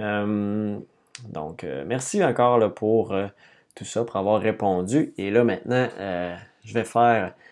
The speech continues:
les deux tirages. Donc, je vais rappeler. Premièrement, il y a le prix Europe. Euh, vous êtes quatre participants. Donc, <laughs> vous avez une chance sur quatre.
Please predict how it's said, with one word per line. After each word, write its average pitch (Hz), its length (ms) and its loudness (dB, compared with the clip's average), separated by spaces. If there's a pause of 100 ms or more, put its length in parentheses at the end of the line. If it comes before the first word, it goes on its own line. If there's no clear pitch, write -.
(160)
les 123 300 6
deux 123 220 4
tirages. 117 520 0
Donc, 101 160 -2
je 98 60 -6
vais 101 120 2
rappeler. 117 460 2 (100)
Premièrement, 120 540 4
il 120 100 4
y 101 60 4
a 98 40 4
le 98 280 2 (340)
prix - 400 -4
Europe. 117 420 4 (1000)
Euh, 90 340 -6
vous 104 140 -4
êtes 147 160 4
quatre 135 180 4
participants. - 560 -6 (380)
Donc, 104 320 -4
<laughs> - 20 6
vous 120 140 4
avez 123 160 6
une 131 100 8
chance 151 320 4
sur - 200 2
quatre. - 340 0